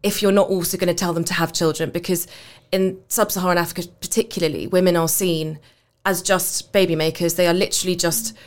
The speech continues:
reproductive vehicles. And so, you know, in those communities where the men are really in charge, you know, if you're gonna go and try and talk to, talk to,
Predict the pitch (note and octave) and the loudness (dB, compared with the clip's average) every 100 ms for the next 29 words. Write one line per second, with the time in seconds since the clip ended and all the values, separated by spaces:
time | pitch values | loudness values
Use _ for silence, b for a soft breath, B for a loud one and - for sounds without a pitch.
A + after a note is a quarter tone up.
0 | B - G3 F#3 E3+ E3 - E3 G#3 G3+ | B -2 -2 -2 -4 -2 -2 0 2 2
1 | - G2 - - F3+ F3+ F#3+ F3 F3 F3 | 0 -8 -6 -4 -2 0 2 2 2 -4
2 | B B B G#3 E3 - G3 G#3 G3+ G#3 | B B B 2 2 2 4 4 2 0
3 | F#3+ F3+ F#3 F3 F3+ E3 D#3 - _ _ | 0 0 -2 -2 2 2 0 -4 _ _
4 | - - - F#3+ F#3 F#3 F#3+ F3+ E3+ G3+ | -20 -20 -8 -6 0 2 2 2 2 4
5 | F3+ D#3+ D3+ A3+ A3 D3+ G2 - B B | 4 2 0 2 2 0 -4 -6 B B
6 | B B F3+ F3 A#3+ G#3 G3+ F#3+ F#3 G3+ | B B 0 4 4 4 4 4 2 2
7 | F#3 F3 G3 - - F3+ - - G#3 - | 2 2 -2 -2 0 0 0 -6 -6 -2
8 | F#3+ - | -2 -4